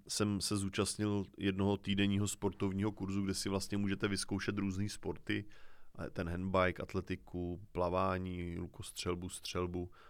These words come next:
podle toho, co do toho programu ty terapeuti nebo ty organizátoři nacpou. A já tenkrát, eh, vyzkoušel lukostřelbu, byl tam Ferda Hadaš, což je taková, já bych řekl, že je to jako t-, legenda, nebo ta,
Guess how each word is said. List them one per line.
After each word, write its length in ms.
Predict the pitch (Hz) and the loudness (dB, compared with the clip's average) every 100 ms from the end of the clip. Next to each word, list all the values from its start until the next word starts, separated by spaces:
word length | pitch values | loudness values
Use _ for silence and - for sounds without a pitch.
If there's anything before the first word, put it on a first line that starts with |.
| - | -16
podle 260 | - 92 90 | -6 -2 0
toho, 200 | - 90 | 0 -2
co 160 | - 90 | -2 -4
do 80 | |
toho 200 | 87 87 | -2 -4
programu 460 | 82 92 90 90 90 | -4 -2 0 0 0
ty 260 | - 92 - - - - | 0 -2 -2 -14 -14 -6
terapeuti 580 | 90 90 95 90 90 92 | -2 0 0 -2 -4 -4
nebo 200 | 90 87 | -2 -4
ty 140 | 90 | -4
organizátoři 680 | 90 90 87 87 87 90 90 | -4 -4 -2 0 0 -2 -2
nacpou. 440 | 87 - - 101 - - - | -4 -2 0 0 -2 -12 0
A 80 | 98 | 4
já 140 | 202 | 6
tenkrát, 500 | 117 113 113 110 - | 4 4 6 6 4
eh, 140 | - 95 95 92 92 92 - - 73 | -2 2 4 4 2 -2 -8 -8 -4
vyzkoušel 500 | 98 - 107 - 117 | -2 0 2 4 2
lukostřelbu, 720 | 104 101 - - 92 104 120 - | 2 -2 -4 0 0 0 -2 -4
byl 200 | 101 95 | 0 2
tam 180 | 98 98 | 2 -2
Ferda 320 | - 92 104 | 0 2 4
Hadaš, 500 | 104 92 110 - - - - - - | 4 4 2 0 -10 -14 -18 -18 -18
což 300 | - 95 85 | -6 -4 0
je 100 | 90 | -2
taková, 460 | 90 - 90 90 90 - - - - - - - - 95 | -2 -2 0 2 0 -6 -18 -20 -20 -20 -20 -18 -4 4
já 120 | 107 | 6
bych 140 | 107 | 6
řekl, 180 | 104 101 | 4 4
že 100 | 101 | 4
je 60 | 104 | 4
to 120 | 110 | 4
jako 220 | 98 104 | 2 0
t-, 140 | - - 65 - | -4 -6 -6 -2
legenda, 600 | 87 101 101 104 107 107 - - - | -2 2 2 2 2 0 -6 -10 -4
nebo 200 | 90 92 | 0 0
ta, 260 | - 92 | -2 -4